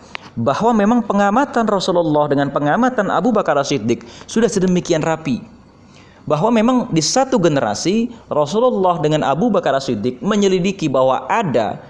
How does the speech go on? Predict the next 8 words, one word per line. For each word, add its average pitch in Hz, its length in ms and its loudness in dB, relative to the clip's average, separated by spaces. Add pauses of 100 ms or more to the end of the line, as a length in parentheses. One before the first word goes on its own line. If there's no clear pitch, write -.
(200)
generasi 160 960 0
milenial, 151 720 0
orang-orang 190 720 2
yang 156 160 0
sudah 196 260 0
tidak 135 300 2
lagi 131 160 0
suka 190 580 -2